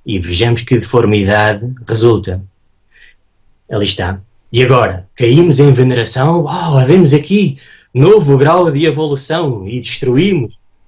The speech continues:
boas fábricas de livros e seguimos agora é esta, é esta a via. Já parece ridículo ou não? E absurdo? Pois assim fazemos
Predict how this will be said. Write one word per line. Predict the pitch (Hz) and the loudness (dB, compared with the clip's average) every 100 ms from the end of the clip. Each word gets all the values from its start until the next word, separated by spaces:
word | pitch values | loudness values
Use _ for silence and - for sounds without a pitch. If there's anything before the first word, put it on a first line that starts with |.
| - | -4
boas | 131 156 131 | 2 2 0
fábricas | - 147 139 107 104 110 | -2 -2 -2 -4 -8 -8
de | 101 | -4
livros | 123 170 180 143 | 0 0 -2 -4
e | |
seguimos | 170 - 107 180 214 | -6 -8 0 0 2
agora | 165 143 196 | 0 0 2
é | 170 170 | 4 4
esta, | 214 - | 2 0
é | 165 | 0
esta | 190 190 175 | 0 -2 -4
a | |
via. | 147 202 196 135 _ _ _ _ _ _ | -4 -4 -4 -6 _ _ _ _ _ _
Já | - 107 | -6 -4
parece | 110 120 135 131 | 0 2 0 0
ridículo | 120 117 160 170 110 98 | 0 4 2 2 -2 -4
ou | |
não? | 92 82 90 | -8 -12 -8
E | 107 | -6
absurdo? | 107 - 135 175 117 95 _ _ _ | -6 -2 0 0 -4 -14 _ _ _
Pois | - 180 | -2 0
assim | 175 226 | 2 0
fazemos | 202 196 190 214 | 0 2 2 0